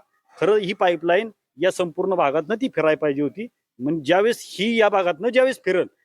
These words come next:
त्यावेळेस आमचा इंच न इंच भाग, अ, म्हणजे त्या ठिकाणी भिजला जाईल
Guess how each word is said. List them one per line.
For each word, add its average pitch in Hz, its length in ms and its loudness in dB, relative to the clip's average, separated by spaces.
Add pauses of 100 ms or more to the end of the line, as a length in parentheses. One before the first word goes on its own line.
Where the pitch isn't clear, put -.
(160)
त्यावेळेस 180 220 -2
आमचा 170 280 -2
इंच 170 300 -4
न 208 120 2
इंच 175 260 -4
भाग, 160 260 2
अ, 151 400 0 (260)
म्हणजे 135 120 -6
त्या 143 140 -2
ठिकाणी 147 520 0
भिजला 147 400 2
जाईल 156 260 0